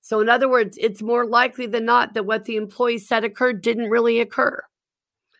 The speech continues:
But you can't do that if you wait too long to investigate and people's memories fade and you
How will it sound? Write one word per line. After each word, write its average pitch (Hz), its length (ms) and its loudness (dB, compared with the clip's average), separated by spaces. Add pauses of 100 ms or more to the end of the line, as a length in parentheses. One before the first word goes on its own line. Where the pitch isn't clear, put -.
(360)
But 254 180 -8
you 277 80 -4
can't 381 440 -4
do 311 180 -4
that 254 180 2
if 214 200 -8
you 240 100 -10
wait 254 300 0
too 247 140 -10
long 214 260 -6
to 214 100 -4
investigate 220 720 -2
and 180 120 -6
people's 202 360 -10
memories 247 680 -2
fade 175 520 -6
and 185 320 -6 (480)
you 220 460 -6